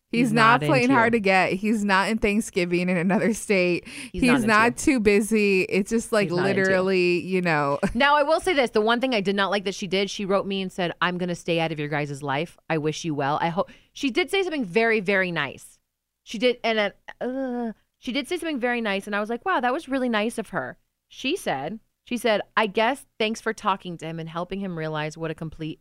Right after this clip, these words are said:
Speaker 2: a-hole he was. Everything is taken with a grain of salt, but thank you. I promise I won't be bothering you guys anymore. I hope he sees how great you really are."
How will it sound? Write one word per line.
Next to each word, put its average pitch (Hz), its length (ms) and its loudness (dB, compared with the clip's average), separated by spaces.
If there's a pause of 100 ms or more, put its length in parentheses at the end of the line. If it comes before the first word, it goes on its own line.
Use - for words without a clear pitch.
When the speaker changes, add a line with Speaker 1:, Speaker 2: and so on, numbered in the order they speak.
Speaker 2:
a-hole 139 360 -10
he 127 160 -14
was. 101 340 -12 (340)
Everything 233 380 -2
is 240 100 -6
taken 196 280 -6
with 180 120 -6
a 175 40 -6
grain 156 240 -8
of 156 60 -10
salt, 139 300 -8
but 160 180 -8
thank 151 260 -8
you. 123 160 -12 (240)
I 190 120 -2
promise 214 400 -2
I 214 60 0
won't 208 160 -2
be 208 100 -4
bothering 160 400 -4
you 156 100 -8
guys 151 240 -8
anymore. 151 380 -8
I 151 80 -8
hope 180 360 -6
he - 200 -12
sees 170 300 -10
how 156 180 -6
great 143 260 -10
you 147 140 -10
really 123 280 -10
are." - 220 -16